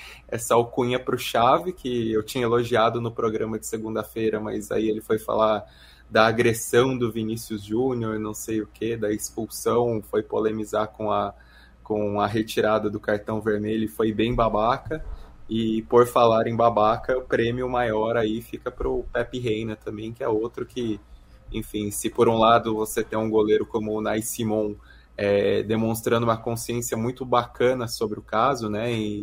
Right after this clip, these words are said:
enfim, discutindo na, na entrevista coletiva do Atlético Bilbao a importância de, de se apoiar nesse momento, o Pepe Reina fez exatamente o contrário,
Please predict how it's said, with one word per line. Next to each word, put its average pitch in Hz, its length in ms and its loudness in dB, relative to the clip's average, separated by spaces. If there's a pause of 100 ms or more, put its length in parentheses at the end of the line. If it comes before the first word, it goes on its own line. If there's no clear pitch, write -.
enfim, 104 440 -6
discutindo 113 600 -4
na, 101 260 0 (460)
na 101 60 -4
entrevista 107 520 0
coletiva 104 540 0
do 104 80 0
Atlético 104 400 -2
Bilbao 110 440 4
a 107 80 2
importância 110 680 0
de, 104 240 -4
de 104 100 -8
se - 160 -2
apoiar 107 500 2
nesse 107 280 -8
momento, 110 640 -4
o 143 60 -8
Pepe 123 340 0
Reina 117 320 0
fez 120 300 -4
exatamente 117 640 -2
o - 20 -20
contrário, 120 640 2